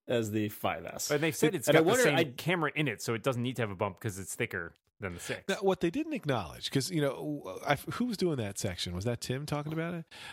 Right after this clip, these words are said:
Speaker 3: Uh, but somebody was
Speaker 1: The
Speaker 3: saying, you know,
Speaker 1: phone?
Speaker 3: it's,
Speaker 1: Jo-,
Speaker 3: yeah, the
Speaker 1: Jos-,
Speaker 3: phone.
Speaker 1: Greg, Greg Joswiak
Speaker 3: But they were
Speaker 1: introduced
Speaker 3: saying,
Speaker 1: the phone.
Speaker 3: um, you know, it's our best selling, the, the four-inch screen is the best selling screen size in China, and the four-inch screen is the most popular one amongst people who are, uh,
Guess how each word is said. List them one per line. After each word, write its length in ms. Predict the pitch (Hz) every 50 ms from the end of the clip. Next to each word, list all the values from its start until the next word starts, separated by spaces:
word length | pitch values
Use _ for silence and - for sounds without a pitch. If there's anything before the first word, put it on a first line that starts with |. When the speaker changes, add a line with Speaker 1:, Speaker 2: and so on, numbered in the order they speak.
| - - -
Speaker 3:
Uh, 320 | 127 123 117 113 113 123 -
but 240 | 127 131 127 -
somebody 320 | - - - 175 180 185 170
was 100 | 147 -
Speaker 1:
The 60 | -
Speaker 3:
saying, 80 | 135 127
you 40 | 131 127
know, 60 | 131
Speaker 1:
phone? 80 | 139 175
Speaker 3:
it's, 260 | 190 190 180 - - - - _ _ - - - -
Speaker 1:
Jo-, 100 | - 139
Speaker 3:
yeah, 40 | 123 107
the 40 | 104 -
Speaker 1:
Jos-, 220 | 110 107 107 110
Speaker 3:
phone. 80 | 110 -
Speaker 1:
Greg, 280 | - 117 120 117 104 -
Greg 220 | - 117 113 110
Joswiak 540 | 101 101 101 101 104 101 98 76 73 - - - _ _ _ -
Speaker 3:
But 120 | 135 135
they 80 | 127 147
were 40 | 139
Speaker 1:
introduced 360 | 120 - - 151 147 147 143 139
Speaker 3:
saying, 120 | 135 131
Speaker 1:
the 180 | 135 - 151 123
phone. 100 | - 135
Speaker 3:
um, 480 | 131 127 120 117 117 117 117 113 110 117 - _ _ _ _ _
you 60 | 131
know, 100 | 131 127
it's 140 | 120 120 -
our 100 | 127 113
best 460 | 113 113 139 139 147 143 - - -
selling, 720 | - - - 143 131 123 123 123 120 120 117 117 117 113 - - _ _ _ _ _ _ -
the, 200 | 135 127 123 123 131
the 360 | 120 120 117 113 110 110 110 - -
four-inch 400 | - - 151 160 165 156 139 -
screen 180 | - - 123
is 100 | 113 107
the 60 | 98 101
best 240 | - 123 123 117
selling 260 | - 127 120 117 117 110
screen 300 | - - - 110 107 104
size 380 | 98 - 113 101 101 104 - -
in 80 | 104
China, 460 | 101 - 90 71 65 - 71 - - - _ _ _ - - - - - _ -
and 320 | 117 110 104 104 104 104
the 60 | 101
four-inch 300 | - - 127 127 127 120
screen 260 | - - - 123 113 110
is 80 | 95
the 80 | 101 104
most 220 | 104 107 107 -
popular 360 | - 117 123 123 - - 120
one 160 | 110 107 101 101
amongst 300 | 98 98 98 95 - -
people 240 | - 104 - 104
who 100 | 90 104
are, 280 | 101 95 95 95 98 - - _
uh, 20 | -